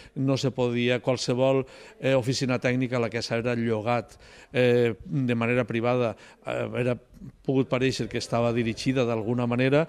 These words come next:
no, s'ha, s'ha encomanat a una, d'això que depèn del Consorci de la Ribera o de la Mancomunitat de la, de la Mancomunitat de la Ribera Alta i de la Ribera Baixa, Ribera Baixa que s'han,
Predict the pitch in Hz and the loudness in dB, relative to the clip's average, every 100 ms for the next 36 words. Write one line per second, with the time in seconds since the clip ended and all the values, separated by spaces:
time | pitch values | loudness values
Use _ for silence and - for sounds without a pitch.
0 | - - 131 139 - 110 107 107 - 117 | -4 -6 -4 -4 -4 -2 -2 -4 -4 -4
1 | 113 120 165 180 - 120 123 147 160 156 | -2 0 0 -2 -4 -2 0 0 0 0
2 | 151 - 127 - 127 - 147 127 113 160 | -2 -6 -10 -6 -4 -2 -2 -2 0 0
3 | 147 131 - 117 110 139 139 - 165 - | 0 -2 -2 -8 -4 -4 -4 -6 -8 -8
4 | - 135 117 104 110 123 113 - - - | -8 -4 -2 -2 -4 -2 -4 -8 -12 -6
5 | 123 113 117 117 - 113 117 110 120 120 | -2 -2 -4 -6 -6 -4 -4 -4 -4 -2
6 | 117 117 110 104 - 117 113 110 104 107 | -2 -2 -2 -4 -8 -10 -8 -8 -10 -10
7 | 110 104 113 110 104 101 131 180 - 170 | -10 -8 -8 -8 -10 -10 -8 -8 -6 -4
8 | 123 113 107 110 113 113 120 - - - | -4 -6 -6 -6 -6 -8 -10 -12 -20 -18
9 | - 123 120 120 120 135 123 120 113 | -6 -2 0 0 -2 -4 -6 -6 -6